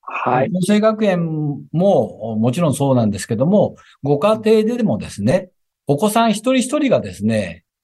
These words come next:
Speaker 2: 興味を持つことは違うと思うんですね。
Speaker 1: はい。
Speaker 2: はい。その違うものであっても、どんなものであっても、
Speaker 1: うん。
Speaker 2: お子様の興味を持ったことをまず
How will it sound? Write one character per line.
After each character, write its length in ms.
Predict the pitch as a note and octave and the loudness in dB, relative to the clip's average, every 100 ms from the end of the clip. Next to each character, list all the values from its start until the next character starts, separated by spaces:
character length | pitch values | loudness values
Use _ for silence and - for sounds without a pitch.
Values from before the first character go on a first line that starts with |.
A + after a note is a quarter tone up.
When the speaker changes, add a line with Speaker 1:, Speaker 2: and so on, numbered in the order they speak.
| _ - | _ 0
Speaker 2:
興 140 | A#3+ | 2
味 120 | B3 | 4
を 80 | D#3 | 2
持 160 | C#3 G#3+ | 2 -2
つ 80 | - | -2
こ 100 | C3+ | -2
と 140 | A#2 | -2
は 100 | G2+ | -2
違 160 | - E3 G#3+ | -4 0 0
う 140 | A3 | 0
と 80 | G#3+ | 0
思 140 | F#3+ | 0
う 20 | C3 | 0
ん 40 | |
で 80 | F2+ | -4
す 140 | - | -4
ね。 240 | A2+ F3+ - _ _ _ _ | -2 -2 -6 _ _ _ _
Speaker 1:
は 340 | - C3+ C#3+ D3+ | -6 0 0 0
い。 160 | C3+ - _ | -4 -8 _
Speaker 2:
は 160 | A2+ A2+ | -4 -4
い。 180 | - _ _ | -4 _ _
そ 140 | - F3+ | -2 2
の 300 | G3 G3+ - _ _ - | 2 2 -2 _ _ -4
違 60 | F3 A3+ | 2 4
う 460 | B3 B3 B3 A#3+ A#3+ | 2 0 -4 -2 2
も 160 | A3 | 4
の 140 | A3+ A#3+ | 4 4
で 120 | F#3 | 2
あ 80 | G#3 | 0
っ 100 | A3 | -2
て 160 | - | -4
も、 380 | C#3+ B2+ G#2+ F2+ A2+ | -2 0 -2 -2 0
ど 120 | G#3 | 4
ん 40 | |
な 100 | A#3+ | 6
も 140 | A#3 A3+ | 6 4
の 120 | A#3+ | 4
で 120 | A#3 | 2
あ 60 | A#3 | 0
っ 40 | |
て 160 | - F#3 | -2 -4
も、 460 | F#3+ G3 B2 G#2 | 0 2 2 -2
Speaker 1:
う 20 | - | -16
ん。 40 | _ _ | _ _
Speaker 2:
お 120 | D#3 | -2
子 100 | D#3 | 0
様 300 | G#3 G#3+ A3+ | 2 2 2
の 420 | A3+ A#3 A3 G#2+ - _ _ | 0 0 -2 -2 -10 _ _
興 220 | - C4 C#4 | -2 0 2
味 100 | A#3+ | 2
を 80 | F3 | 2
持 100 | A3+ | 0
っ 60 | |
た 120 | A3 | 0
こ 100 | D3+ | -2
と 180 | C3 C3 | -2 -2
を 340 | B2 C#3+ F#2+ G2 | 2 2 0 0
ま 160 | G3+ | 0
ず 240 | A#3 D#3 | 0 -4